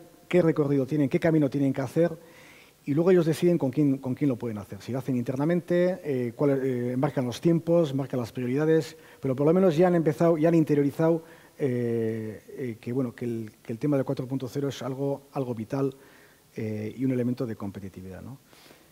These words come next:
Insisto, el siguiente, el, las siguientes dinámicas probablemente las apliquemos en el ámbito de la, de conocimiento del consumidor, la interacción con el consumidor, cómo podemos,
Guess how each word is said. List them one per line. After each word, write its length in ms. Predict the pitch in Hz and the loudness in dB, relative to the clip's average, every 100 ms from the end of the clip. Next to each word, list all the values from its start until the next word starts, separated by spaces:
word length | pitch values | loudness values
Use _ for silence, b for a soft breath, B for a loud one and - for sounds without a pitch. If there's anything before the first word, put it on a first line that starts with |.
| B - | B -8
Insisto, 480 | 120 147 - 117 - | -4 -4 -4 -6 -4
el 220 | 131 131 | -2 -2
siguiente, 720 | 127 151 165 175 165 160 160 | 2 2 4 4 6 6 6
el, 540 | 143 143 147 135 135 127 | 4 0 0 0 0 0
las 140 | 131 | -2
siguientes 400 | - 151 160 160 | 2 2 4 2
dinámicas 460 | 156 170 156 127 110 | 2 2 2 0 -2
probablemente 400 | 139 143 143 135 | 0 0 0 0
las 180 | 127 | -2
apliquemos 500 | 120 123 120 143 147 127 | -4 -6 -4 -2 -2 -4
en 80 | 117 | -4
el 60 | |
ámbito 280 | 127 120 120 | -2 -2 -4
de 120 | 113 | -6
la, 380 | 110 104 98 92 B B B B B - | -6 -4 -6 -8 B B B B B -16
de 140 | - 120 | -8 -2
conocimiento 440 | 127 123 143 147 | -2 2 2 4
del 100 | 143 | 2
consumidor, 560 | 139 131 135 139 156 151 | 2 0 2 4 4 4
la 80 | 135 | 0
interacción 380 | 127 120 139 | 0 -2 -2
con 120 | 127 127 | -2 -2
el 80 | |
consumidor, 680 | 120 123 131 131 151 147 135 | -2 -4 -2 2 4 2 0
cómo 200 | 143 139 | 0 0
podemos, 680 | 127 127 131 131 123 - | 0 0 0 0 -4 -16